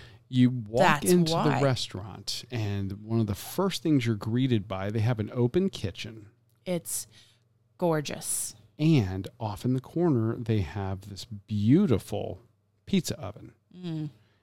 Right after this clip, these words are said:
Speaker 1: And in that pizza oven, aside from maybe doing pizzas, they're also doing the table, the bread for every table.
Speaker 2: <sighs>
Speaker 1: But they cook it to order.
Speaker 2: And it comes with olive oil and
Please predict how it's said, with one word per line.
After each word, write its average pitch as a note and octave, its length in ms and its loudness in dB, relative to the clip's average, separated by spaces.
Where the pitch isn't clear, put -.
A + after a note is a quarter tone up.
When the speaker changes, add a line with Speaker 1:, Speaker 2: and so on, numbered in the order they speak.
Speaker 1:
And G2+ 180 0
in C#3+ 200 2
that B2+ 200 2
pizza E3 320 -2
oven, G2 240 -2
aside G3 300 -2
from C#3 140 4
maybe A#2+ 220 6
doing G2 220 0
pizzas, F#2+ 540 -6
they're A2+ 240 -8
also D#3+ 440 -6
doing G2+ 680 0
the G#2+ 220 -6
table, A2+ 800 -2
the A2 140 -8
bread A#2 440 2
for - 220 -4
every A#2+ 280 0
table. - 460 0
Speaker 2:
<sighs> - 80 -12
Speaker 1:
But A2+ 160 0
they G#2+ 140 4
cook - 400 0
it - 140 -6
to - 200 -8
order. F#2 420 -10
Speaker 2:
And F3+ 140 -2
it - 140 -6
comes G3 540 -2
with D3+ 640 -4
olive E3+ 420 -2
oil D#3+ 440 0
and D3+ 160 -8